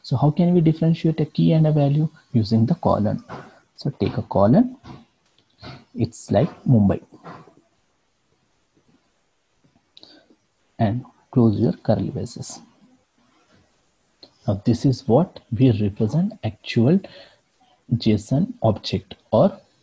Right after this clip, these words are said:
a JavaScript object. See, what, uh, one difference I can say about json and JavaScript object is, in json object, key must be string. It's a mandatory rule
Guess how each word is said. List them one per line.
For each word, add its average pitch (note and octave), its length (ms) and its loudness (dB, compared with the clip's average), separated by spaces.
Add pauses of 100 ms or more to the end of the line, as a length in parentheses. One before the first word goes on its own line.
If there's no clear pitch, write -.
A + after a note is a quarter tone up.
(720)
a E3+ 120 4
JavaScript - 600 -2
object. - 460 -8 (520)
See, - 280 -12 (340)
what, B2 260 0 (180)
uh, D3+ 80 4
one F3 280 2
difference C3+ 400 0
I A2 80 -2
can A2+ 220 -2
say E3 400 -4
about A#2 380 -2 (160)
json F#3 640 -2 (200)
and C3 300 -2
JavaScript A2 560 -2
object - 460 -6
is, - 260 -6 (460)
in E3 200 6
json A2+ 560 0
object, - 520 -4 (500)
key F3+ 320 2
must B2 560 2
be D#3+ 100 4
string. A2 460 -4 (240)
It's - 240 -8
a C3+ 60 4
mandatory C3+ 840 2
rule B2+ 300 0